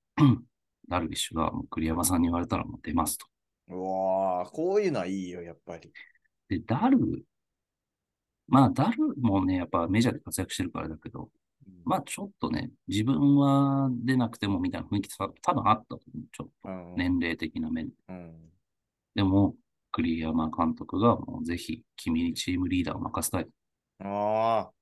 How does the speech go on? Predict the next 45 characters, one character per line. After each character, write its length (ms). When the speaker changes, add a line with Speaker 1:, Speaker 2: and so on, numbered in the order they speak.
Speaker 1:
と 40
い 60
う 80
こ 140
と 140
で、 280
参 320
加 120
を 60
発 220
表 160
す 80
る 100
ん 140
だ 80
ね。 80
Speaker 2:
は 140
い 20
は 60
い 40
は 80
い。 80
Speaker 1:
ま 120
あ、 20
ダ 160
ル 140
ビ 100
ッ 20
シ 200
ュ 60
来 120
た 140
ら 100
御 160
の 220
字 160
か 100
と 120
思 180
っ 20
た 120
と 120
こ 100
ろ 120
で、 260